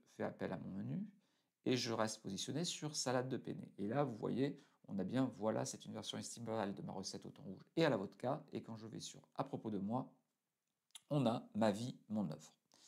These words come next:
Voilà donc une petite personnalisation qui est l'attribut de site qui, euh, de titre qui permet de faire apparaître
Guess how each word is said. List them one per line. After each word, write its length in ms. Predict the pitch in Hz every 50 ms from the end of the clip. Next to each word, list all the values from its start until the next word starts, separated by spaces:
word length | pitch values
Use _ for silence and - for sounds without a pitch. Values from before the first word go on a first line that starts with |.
| - - - - - - _ _
Voilà 160 | - - 110 110
donc 220 | 107 107 107 -
une 120 | 110 117 117 - _ _ _ _ _ -
petite 360 | 190 185 196 180 151 - -
personnalisation 840 | - 131 120 - - - 107 104 104 107 - 98 - - - 156 190
qui 200 | 196 - - -
est 20 | 110
l'attribut 520 | 110 113 123 135 135 - 143 127 127 120
de 100 | 113 -
site 420 | 143 - - - - - - - -
qui, 280 | - - 135 131 131 - - - _ _ _ _ _ _ _ 104
euh, 340 | 104 92 92 90 85 85 -
de 140 | - 107 -
titre 340 | 85 - 165 170 - - 143
qui 180 | - - -
permet 380 | - - 104 95 98 113 139 156
de 180 | - - 104 104
faire 400 | - - - 120 120 120 - -
apparaître 640 | - 110 - - 95 - - 120 135 - - -